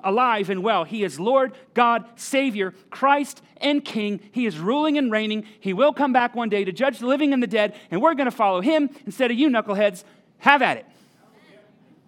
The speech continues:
He's the only one worthy of giving our whole lives for. And all of these disciples will eventually, all these apostles will eventually give their lives.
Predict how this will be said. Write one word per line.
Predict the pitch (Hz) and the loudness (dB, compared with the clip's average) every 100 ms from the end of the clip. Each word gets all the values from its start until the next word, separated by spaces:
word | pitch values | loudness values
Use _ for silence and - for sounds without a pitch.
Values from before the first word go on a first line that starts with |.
| _ _ _ _ _ _ _ _ _ _ _ _ _ _ _ _ _ _ _ _ _ _ _ _ _ _ | _ _ _ _ _ _ _ _ _ _ _ _ _ _ _ _ _ _ _ _ _ _ _ _ _ _
He's | - 165 | -16 -12
the | 151 - | -12 -6
only | 214 233 | -4 -2
one | 208 208 175 | -4 -6 -4
worthy | 185 175 123 95 _ _ _ _ _ _ _ _ _ _ _ _ _ _ _ _ _ _ _ _ | -6 -6 -10 -18 _ _ _ _ _ _ _ _ _ _ _ _ _ _ _ _ _ _ _ _
of | - | -20
giving | - 131 | -12 -10
our | 120 | -10
whole | 117 160 | -8 -8
lives | 143 127 - | -8 -10 -14
for. | - 95 _ _ _ _ _ _ _ _ _ _ _ _ _ _ _ _ _ _ | -20 -20 _ _ _ _ _ _ _ _ _ _ _ _ _ _ _ _ _ _
And | 113 - | -16 -8
all | 147 180 | -6 -4
of | |
these | 175 170 | -6 -10
disciples | 151 - 165 139 123 | -12 -8 -8 -8 -14
will | 131 135 | -12 -12
eventually, | 131 160 - 107 | -10 -12 -14 -12
all | 127 147 | -8 -8
these | 151 131 | -8 -12
apostles | - - 147 127 107 104 | -18 -10 -10 -10 -16 -18
will | 120 120 | -14 -12
eventually | 139 180 135 | -10 -12 -14
give | 123 135 | -14 -14
their | 151 | -12
lives. | 156 131 107 _ | -12 -14 -18 _